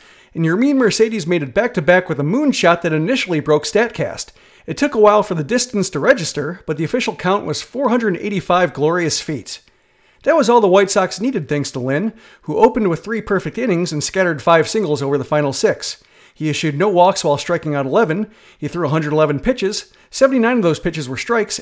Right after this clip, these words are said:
and a hundred and three of them were some variation of a fastball. The outs were in the air early and on the ground late. Outside of the single he allowed in the brain fart, it's hard to find a complaint.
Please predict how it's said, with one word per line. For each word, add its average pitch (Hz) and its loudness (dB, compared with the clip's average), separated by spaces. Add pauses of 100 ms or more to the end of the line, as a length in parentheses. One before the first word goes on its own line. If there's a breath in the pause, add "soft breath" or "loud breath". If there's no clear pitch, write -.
and 160 -6
a 139 -2
hundred 262 -2
and 185 -2
three 269 -4
of 147 0
them 156 0
were 156 -2
some 214 0
variation 156 0
of 135 -2
a 139 2
fastball. 180 -2 (520 soft breath)
The 151 -4
outs 247 4
were 170 -4
in 202 2
the 156 0
air 165 2
early 190 -2
and 240 0
on 220 4
the 180 0
ground 170 0
late. 151 -4 (420 soft breath)
Outside 160 2
of 139 -10
the 131 -8
single 180 -2
he 151 -4
allowed 156 4
in 139 -6
the 139 -2
brain 214 0
fart, 247 0
it's - -10
hard 226 0
to 180 -2
find 160 0
a 151 -4
complaint. 165 -6